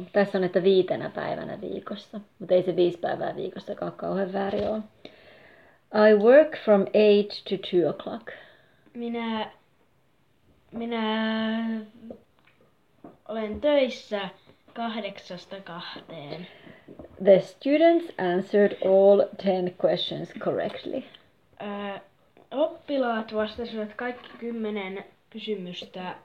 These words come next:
Speaker 2: oikein.
Speaker 1: Mm, haluatko korjata vastausta? <laughs>
Speaker 2: Mikä,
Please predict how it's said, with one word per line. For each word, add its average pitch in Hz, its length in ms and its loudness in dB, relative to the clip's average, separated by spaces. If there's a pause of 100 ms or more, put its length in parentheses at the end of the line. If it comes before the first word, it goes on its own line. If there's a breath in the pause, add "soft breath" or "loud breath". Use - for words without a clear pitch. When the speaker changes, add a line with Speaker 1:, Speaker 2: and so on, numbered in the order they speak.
Speaker 2:
oikein. 170 600 -8 (1500)
Speaker 1:
Mm, 180 1300 -8
haluatko 170 420 -2
korjata 190 480 2
vastausta? 254 580 -4
<laughs> - 40 -12 (1800 loud breath)
Speaker 2:
Mikä, 262 300 -8